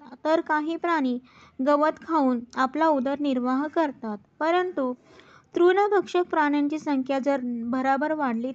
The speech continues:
तर त्याचा परिणाम थेट निसर्गावर होतो. वाघाचे सर्वात महत्त्वाचे कार्य म्हणजे प्राण्यांची संख्या निय-, नियंत्रणात ठेवणे. वाघांचे प्रकार.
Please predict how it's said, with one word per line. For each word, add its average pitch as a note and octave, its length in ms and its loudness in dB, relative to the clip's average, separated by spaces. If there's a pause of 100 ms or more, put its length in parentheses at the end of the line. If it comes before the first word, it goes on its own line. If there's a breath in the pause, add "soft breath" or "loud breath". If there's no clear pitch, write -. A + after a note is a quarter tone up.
तर A#3 140 -4 (560 soft breath)
त्याचा D4 300 0
परिणाम F4 540 0 (100)
थेट C4 260 0
निसर्गावर C4+ 720 -2
होतो. C4+ 420 -4 (600 soft breath)
वाघाचे D4 540 2
सर्वात E4 420 0
महत्त्वाचे C#4+ 580 -2
कार्य C4 340 -2
म्हणजे B3 400 -2 (480 soft breath)
प्राण्यांची D#4 560 2
संख्या C#4+ 400 -2
निय-, C#4+ 260 0
नियंत्रणात C4+ 680 -2 (100)
ठेवणे. C#4 420 0 (1120 soft breath)
वाघांचे D#4 680 2
प्रकार. B3 440 -2